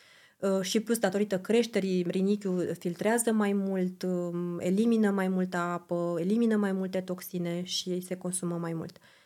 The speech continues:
Deci, cu, cu, și încă, încă un lucru, la hidratare, cu cât fac mai multă mișcare, cu atât suplimentăm cu apă.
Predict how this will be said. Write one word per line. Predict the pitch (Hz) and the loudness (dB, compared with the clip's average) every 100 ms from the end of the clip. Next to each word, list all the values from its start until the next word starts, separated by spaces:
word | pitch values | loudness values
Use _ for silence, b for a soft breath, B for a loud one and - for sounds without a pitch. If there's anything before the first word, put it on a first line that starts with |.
| b | b
Deci, | 208 208 - | 0 0 -4
cu, | - - 185 | -14 -18 -10
cu, | - 202 - | -8 -6 -2
și | 202 - 240 | 0 0 0
încă, | 240 254 220 | 0 2 0
încă | 226 226 233 | 0 -2 0
un | 226 | 2
lucru, | 208 226 277 | 2 2 2
la | 240 208 202 196 185 | 2 2 2 0 -2
hidratare, | 190 196 190 185 196 233 | -2 -2 -2 0 2 2
cu | 254 220 | 0 0
cât | 240 233 | -2 0
fac | 220 | 0
mai | 214 | 2
multă | 202 285 294 | 2 2 2
mișcare, | 233 202 - 220 233 185 180 233 | 4 2 0 -2 0 0 0 -2
cu | 226 | -4
atât | 190 214 240 - - | -4 -6 -10 -14 -20
suplimentăm | 202 208 196 185 196 220 | -6 -2 0 0 0 -2
cu | 220 - | -4 -4
apă. | 185 165 | -2 -2